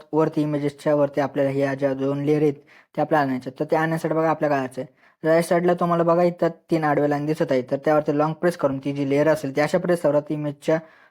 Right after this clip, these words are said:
सर्वात वरती जे ते आपल्याला आणायची मित्रांनो. परत शॅडोवाली पण आणून घ्या मित्रांनो. तर शॅडो जी असेल ती आपल्याला इमोजीच्या खालती जे ते ती लेयर ठेवायची मित्रांनो. ओके, तर मित्रांनो, आता त्यानंतर आपल्याला ह्या इमेजेसला जे ते आपला शेक इफेक्ट जो तो अप्लाय करायचा आहे,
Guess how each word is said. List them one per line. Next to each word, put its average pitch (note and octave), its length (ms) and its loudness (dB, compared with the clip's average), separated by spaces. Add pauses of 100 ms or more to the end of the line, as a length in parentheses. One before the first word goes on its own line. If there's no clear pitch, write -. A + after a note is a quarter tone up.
(140)
सर्वात D#3 240 2
वरती D3+ 240 2
जे D3+ 120 0
ते D3 60 2
आपल्याला D3+ 420 0
आणायची C3+ 360 -4
मित्रांनो. B2+ 340 -12 (100)
परत E3+ 120 4
शॅडोवाली C#3+ 500 0
पण C#3+ 200 -4
आणून C#3 260 -4
घ्या C3 120 -2
मित्रांनो. C3 340 -8 (300)
तर E3+ 80 0
शॅडो D#3 340 2
जी D#3+ 140 0
असेल D#3 500 0
ती D3+ 80 2
आपल्याला D3+ 440 2
इमोजीच्या D3+ 540 -4
खालती C#3+ 420 -4
जे C#3+ 200 -2
ते C#3+ 60 -6
ती C#3 180 -10
लेयर C3 180 -4 (100)
ठेवायची A#2+ 360 -6
मित्रांनो. A2 400 -14 (2500)
ओके, F#3 160 0
तर F3+ 120 0
मित्रांनो, E3+ 320 2
आता - 40 2
त्यानंतर E3+ 400 -2
आपल्याला E3+ 280 2
ह्या E3 140 2
इमेजेसला D#3+ 460 -2
जे D#3 140 -2
ते D#3 60 0
आपला D#3 280 -2
शेक D3 240 -4
इफेक्ट D3+ 200 -2
जो D3 100 -4
तो D3 100 0
अप्लाय C#3+ 260 -2
करायचा C3 280 -4
आहे, A2+ 80 -14